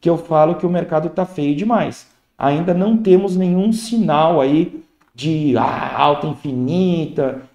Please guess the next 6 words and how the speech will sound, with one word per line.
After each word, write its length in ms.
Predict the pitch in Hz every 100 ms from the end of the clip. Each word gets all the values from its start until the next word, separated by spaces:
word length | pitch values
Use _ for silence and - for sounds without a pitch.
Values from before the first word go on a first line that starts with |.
| _
e 80 | 139
bababá, 880 | 147 151 127 - 135 170 196 175 143
saímos 420 | - 156 160 156
do 80 | 156
bear 180 | 151 135
market. 720 | 135 156 175 175 175 180